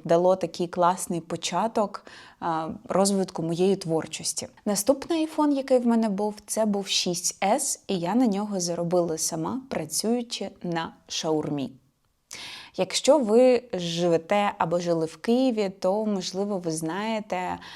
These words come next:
шаурмен на В Д Н Г. Коротше, я зараз не можу знайти, але я напишу внизу в описі під відео, як називалися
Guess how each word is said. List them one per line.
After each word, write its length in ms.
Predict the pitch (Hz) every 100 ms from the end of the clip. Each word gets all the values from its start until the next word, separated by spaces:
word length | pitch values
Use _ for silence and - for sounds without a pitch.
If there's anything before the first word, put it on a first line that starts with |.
| - -
шаурмен 920 | - 202 185 170 160 156 156 170 247 - _ -
на 340 | 226 226 226
В 140 | 214
Д 120 | 208 214
Н 100 | 214
Г. 300 | 196 208 208
Коротше, 280 | 190 180 170
я 100 | 175
зараз 280 | 196 190 208
не 60 |
можу 260 | 196 190 180
знайти, 400 | 175 180 180 285
але 380 | 180 185 190 185 202
я 120 | 202
напишу 720 | 196 180 170 190 185 180 170
внизу 480 | 165 175 170 175 180
в 340 | 170 165 160 -
описі 360 | 180 170 -
під 160 | - 156
відео, 360 | 214 226 180
як 260 | 170 170 170
називалися 840 | 170 160 165 175 170 - 165 165